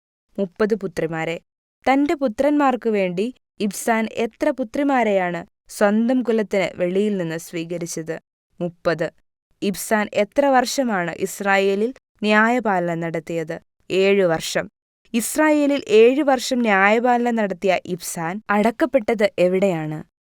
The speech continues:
ബത്ലഹേമിൽ. ജെഫ്തായുടെ പിൻഗാമിയായ ഇബ്സാനു ശേഷം ഇസ്രായേലിൽ ന്യായപാലനം നടത്തിയ വ്യക്തി ഏലോൻ. ഇബ്സാനു ശേഷം ഇസ്രായേലിൽ ന്യായപാലനം നടത്തിയ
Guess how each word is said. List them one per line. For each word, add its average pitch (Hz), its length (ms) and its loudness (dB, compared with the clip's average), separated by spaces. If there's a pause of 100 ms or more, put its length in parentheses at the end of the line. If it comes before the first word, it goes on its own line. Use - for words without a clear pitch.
(140)
ബത്ലഹേമിൽ. 170 760 0 (220)
ജെഫ്തായുടെ 302 760 2
പിൻഗാമിയായ 208 920 0 (360)
ഇബ്സാനു 269 520 0
ശേഷം 226 540 -2 (340)
ഇസ്രായേലിൽ 214 760 2
ന്യായപാലനം 220 760 -2
നടത്തിയ 180 440 -2
വ്യക്തി 165 500 -6 (440)
ഏലോൻ. 180 420 0 (640)
ഇബ്സാനു 320 500 2
ശേഷം 254 520 0 (100)
ഇസ്രായേലിൽ 226 760 -2
ന്യായപാലനം 226 800 0
നടത്തിയ 185 520 -2